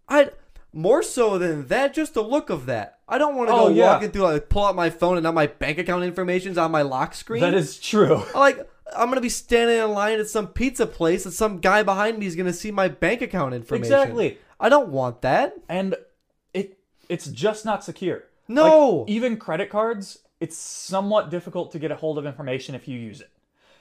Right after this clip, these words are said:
Speaker 2: With, when it's, when you have all your bank account information on your phone, like, one of the places I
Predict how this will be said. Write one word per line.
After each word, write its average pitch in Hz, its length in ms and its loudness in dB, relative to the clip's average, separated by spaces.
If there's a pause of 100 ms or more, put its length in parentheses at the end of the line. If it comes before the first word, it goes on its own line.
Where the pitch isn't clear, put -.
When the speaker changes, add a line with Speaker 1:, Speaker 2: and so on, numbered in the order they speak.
(240)
Speaker 2:
With, 180 480 -4
when 208 160 -2
it's, - 280 -10 (440)
when 180 280 -2
you 220 100 -4
have 196 160 -4
all 196 100 -2
your 185 120 -6
bank 175 200 -4
account 147 300 -8
information 147 420 -10
on 147 80 -10
your 147 100 -8
phone, 135 380 -4 (220)
like, 131 280 -10 (400)
one 165 300 -2
of 180 160 -4
the 175 100 2
places 147 720 -10
I 131 560 -2